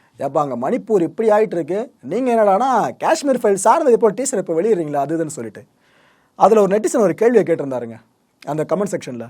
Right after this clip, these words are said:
"ஆ, விவேக், இது போல் நீங்க நேரத்தை வீணடிக்காம உங்களுக்கு துணிச்சல் இருந்துச்சு அப்படின்னா மணிப்பூர் ஃபைல்ஸை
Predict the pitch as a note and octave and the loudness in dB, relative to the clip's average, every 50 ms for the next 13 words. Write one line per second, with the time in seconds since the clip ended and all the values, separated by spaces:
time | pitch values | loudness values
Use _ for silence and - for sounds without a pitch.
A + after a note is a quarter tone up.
0 | - - B2+ C3 C3 C3 D#3 F#3+ A#3 A3+ A#3 F#3+ E3 D#3+ D#3 A3 A#3 A3+ G3 F3 | -8 -4 -2 -2 -2 0 4 4 4 4 4 0 -4 0 0 0 0 0 0 -2
1 | D#3 C#3 C3+ F3 A#3 B3 - - F3+ D#3 F#3 A3 G#3+ F#3+ F#3+ - A#3+ C#4 D4 F#3+ | -4 -2 0 0 0 0 2 0 0 0 0 -2 -2 -2 -2 -2 -2 0 0 -4
2 | C3+ A#2+ - - _ _ - C#3+ E3 E3+ D3+ D#3+ D#3 - G3+ A3+ C#4 - B3+ A3 | -4 -6 -12 -20 _ _ -10 -6 -4 -4 -4 -4 -4 -2 -2 -2 -2 -2 -4 -2
3 | E3 F3 G3 A3+ A3+ G3 - D#3 C3+ C#3 C#3 B2+ A#2+ F#2 - _ _ - - - | 0 0 0 0 -2 -2 -2 -4 -4 -4 -8 -10 -10 -12 -16 _ _ -20 -20 -20
4 | _ - - A#2+ B2+ D3 E3 A3+ D4 D4 - C#4 C#4 C#4 - - F3+ E3+ E3+ E3+ | _ -14 -10 -6 -2 -2 0 0 -2 -4 -2 -2 -2 -2 -2 0 0 0 0 0
5 | D#3+ - E3 | 2 2 2